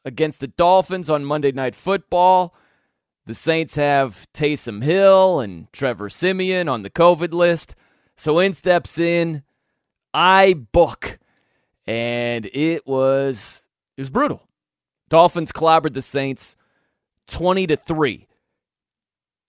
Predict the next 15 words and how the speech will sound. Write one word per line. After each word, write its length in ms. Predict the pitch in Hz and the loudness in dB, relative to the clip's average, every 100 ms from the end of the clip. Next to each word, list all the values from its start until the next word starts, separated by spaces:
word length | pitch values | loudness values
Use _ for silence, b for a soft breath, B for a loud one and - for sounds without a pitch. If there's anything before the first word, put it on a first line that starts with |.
| _ _ - | _ _ -12
And 640 | 117 127 127 127 127 123 123 | -8 -6 -4 -4 -6 -6 -6
the 100 | 117 | -6
rough, 420 | 113 170 185 - | 2 2 2 0
rough 380 | 165 160 - 139 | 2 2 0 -6
night 320 | 139 139 135 - | -4 -2 -4 -10
started 460 | - 180 175 151 | -2 2 2 0
very 340 | 123 233 269 262 | 2 4 4 6
early 380 | 269 95 82 _ | 4 4 -6 _
for 180 | - 151 | -8 -4
Ian 280 | 160 156 120 | -2 -2 -2
Book. 280 | 117 92 - | -6 -6 -6
It 160 | 151 156 | -6 -2
was 220 | 156 - | -4 -2
his 140 | 147 | -6
second 600 | - - - 180 - 220 | -6 -6 -2 -2 0 -4